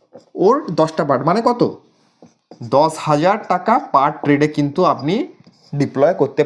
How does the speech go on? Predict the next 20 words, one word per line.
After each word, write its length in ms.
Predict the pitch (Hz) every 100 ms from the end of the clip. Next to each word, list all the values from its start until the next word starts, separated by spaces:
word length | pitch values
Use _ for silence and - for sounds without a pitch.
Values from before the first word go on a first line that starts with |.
| 127
পারেন 260 | 101 98 98 _ _ _ _ _ _ _ _ _ _ _ _ _ 139
এবং 140 | 180 247 202
এই 60 | 247 220 196
দশ 120 | 196 -
হাজার 200 | 226 277
টাকাটা 300 | 269 262 233 240 - - - _ _ - 151 151
দু 80 | 294
পার্টে 220 | 302 240 233 175
ভাগ 120 | 117 95
হবে। 160 | 85 - _ _ _ _ _ _ _ _ - _ _ _ _ _ - - _ _ _ - - _ _ -
প্রথম 340 | 175 185 247 269 -
ফাইভ 140 | 214 226 -
থাউজেন্ড 420 | 247 220 262 302 - - _ _ _
আপনি 240 | 147 156 254 226
কোনো 120 | 214 226
একটা 140 | 240 226
স্টকে 360 | 180 202 240 427 - _ _ _ _ _ _ _ _ _ _ _ _ _ - 139
ঢুকলেন, 340 | 185 220 269 - - _ _ _ 175
এন্ট্রিতে 340 | 180 226 233 240
মারলেন 260 | 240 233